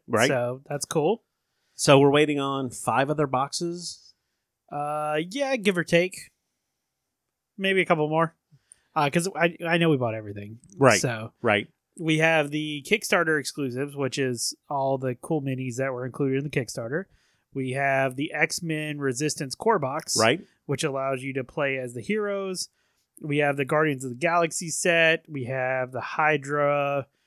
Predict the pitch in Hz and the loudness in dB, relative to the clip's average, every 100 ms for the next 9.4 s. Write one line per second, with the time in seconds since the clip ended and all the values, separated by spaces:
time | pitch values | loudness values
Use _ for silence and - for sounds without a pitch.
0 | _ _ _ - 143 127 131 131 156 214 | _ _ _ -6 -4 -4 -4 0 2 2
1 | - 277 277 254 - - - 160 160 151 | -2 -8 -10 -12 -12 -10 -8 -8 -10 -8
2 | 165 165 165 165 165 _ _ _ _ 143 | -6 -4 -2 -2 -4 _ _ _ _ -2
3 | 139 143 147 143 127 139 131 131 131 135 | 0 0 0 0 0 0 0 0 0 -4
4 | - _ 156 - - 180 170 170 170 156 | -16 _ -2 2 4 2 0 -2 -2 0
5 | - 170 160 156 151 - - - _ _ | 2 4 6 4 2 0 -4 -4 _ _
6 | _ _ _ _ _ _ _ _ _ _ | _ _ _ _ _ _ _ _ _ _
7 | _ _ _ _ 156 147 143 127 135 127 | _ _ _ _ -2 0 2 0 -2 -2
8 | 123 123 113 117 117 110 101 104 - - | -2 -4 -6 -6 -6 -8 -12 -14 -18 -6
9 | 165 151 143 123 | 0 2 0 -4